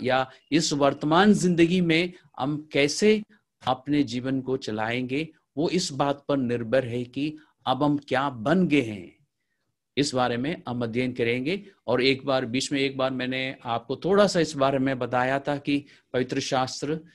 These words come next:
ये सिखाता है कि यीशु मसीह पर विश्वास करने के कारण हम एक नई सृष्टि है, यानी हमारी पहचान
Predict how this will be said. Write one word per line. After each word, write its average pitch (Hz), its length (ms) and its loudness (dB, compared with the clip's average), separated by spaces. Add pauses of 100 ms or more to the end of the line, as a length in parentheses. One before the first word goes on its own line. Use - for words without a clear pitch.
(220)
ये 131 140 0
सिखाता 135 720 -4
है 147 260 -4
कि 143 520 -4 (360)
यीशु 156 400 2
मसीह 185 460 0
पर 160 140 4
विश्वास 143 580 2
करने 131 320 -4
के 135 140 -4
कारण 123 480 -4 (440)
हम 131 240 -2
एक 131 200 -2
नई 127 300 2
सृष्टि 131 460 -4
है, 107 100 0
यानी 139 420 2 (260)
हमारी 135 340 4
पहचान 151 760 2